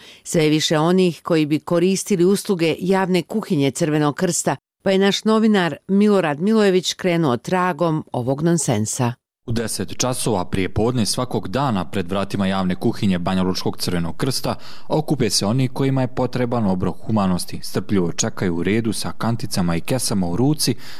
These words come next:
Speaker 2: da se vrata otvore i da dobiju svoju uobičajenu porciju hrane. Milka Marjanović ne krije dragost zbog objeda, ali ni tugu zbog situacije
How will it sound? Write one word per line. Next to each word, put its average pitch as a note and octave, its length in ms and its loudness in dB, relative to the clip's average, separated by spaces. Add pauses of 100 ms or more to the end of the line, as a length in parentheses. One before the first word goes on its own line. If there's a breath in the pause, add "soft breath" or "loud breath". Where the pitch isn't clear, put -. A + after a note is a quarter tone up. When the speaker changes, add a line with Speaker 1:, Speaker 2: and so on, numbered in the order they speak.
Speaker 2:
da C#3 120 0
se C#3 160 0
vrata A#2+ 380 0
otvore A#2+ 540 0
i C3+ 80 -2
da A#2 100 0
dobiju A2+ 300 0
svoju A#2 360 2
uobičajenu G#2 640 0
porciju F#2+ 520 -2
hrane. G2 400 0 (480 loud breath)
Milka G#2 300 2
Marjanović G2 600 0
ne A#2+ 180 0
krije G#2+ 220 0
dragost G#2 560 -2
zbog F#2+ 220 0
objeda, B2 380 0 (340 loud breath)
ali D3 200 0
ni A2 100 0
tugu B2 360 0
zbog F#2+ 280 -4
situacije A#2 640 0